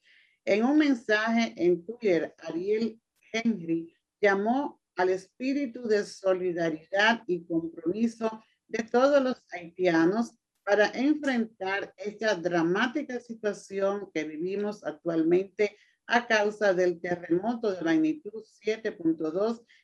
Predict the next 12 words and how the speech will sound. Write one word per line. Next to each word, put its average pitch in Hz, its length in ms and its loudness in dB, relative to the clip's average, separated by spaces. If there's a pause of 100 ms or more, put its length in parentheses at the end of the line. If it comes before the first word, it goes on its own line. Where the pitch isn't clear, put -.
(120)
que 208 140 -4
se 226 200 2
registró 247 920 -2
al 175 400 4
noreste 175 880 -4 (160)
de 180 120 4
Saint 170 480 0
Louis, 214 360 -2 (200)
al 156 160 -10
sur 202 400 0
del 180 280 0
país 185 480 -2